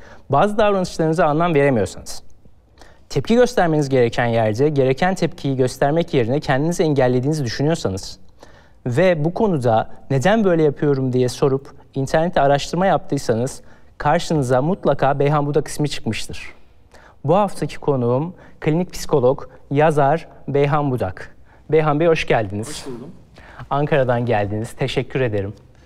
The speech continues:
Speaker 2: Ben teşekkür ederim davetiniz için. Umarım
Speaker 1: Nasılsınız, iyi misiniz?
Speaker 2: İyiyim, iyiyim. Yani olabildiğimiz kadar iyiyim. Yani tamamen iyi olmak, e, yani insanın doğasında olan bir şey değil ama elimizden geldiğince iyiyiz diyebilirim.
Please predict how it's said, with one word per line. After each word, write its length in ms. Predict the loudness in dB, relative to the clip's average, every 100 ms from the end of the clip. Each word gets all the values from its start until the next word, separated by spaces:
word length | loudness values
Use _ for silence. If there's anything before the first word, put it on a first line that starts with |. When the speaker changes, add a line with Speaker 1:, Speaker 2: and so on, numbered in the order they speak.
| -12 -8
Speaker 2:
Ben 120 | -6
teşekkür 400 | -6 -10 -8 -6
ederim 220 | -4 -2
davetiniz 500 | -2 -4 -4 -6 -6
için. 160 | -8 -10
Umarım 220 | -4 0
Speaker 1:
Nasılsınız, 560 | 0 0 -4 -2 0
iyi 100 | 0
misiniz? 500 | -2 -4 -8 -10 -8 -4
Speaker 2:
İyiyim, 260 | 0 -2 -4 -4
iyiyim. 300 | -2 -2 0
Yani 180 | 0 2
olabildiğimiz 720 | 2 4 2 2 2 0 0
kadar 260 | 0 0 0
iyiyim. 280 | 0 0
Yani 160 | 0 0
tamamen 640 | 0 2 2 2 0 -2 -2
iyi 180 | 2 4
olmak, 480 | 4 2 0 -2 -4
e, 600 | 0 2 4 4 2 0 -4 -16 -8 -2
yani 200 | 0 2
insanın 440 | 0 2 2 2
doğasında 460 | 4 2 0 0 2
olan 260 | 2 2
bir 60 | 0
şey 200 | 0 2
değil 200 | 2 2
ama 240 | 2 0
elimizden 500 | 0 0 0 2 2
geldiğince 480 | 2 2 0 0 0
iyiyiz 360 | 0 0 0 0
diyebilirim. 400 | 0 0 -2